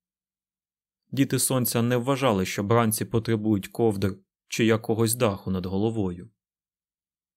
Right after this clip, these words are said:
А надто... Небезпечні друзі морока.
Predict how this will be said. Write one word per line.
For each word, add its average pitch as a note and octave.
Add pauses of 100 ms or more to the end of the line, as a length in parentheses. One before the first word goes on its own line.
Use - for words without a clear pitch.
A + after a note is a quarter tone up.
А A2
надто... A2 (400)
Небезпечні A#2+
друзі G#2
морока. F2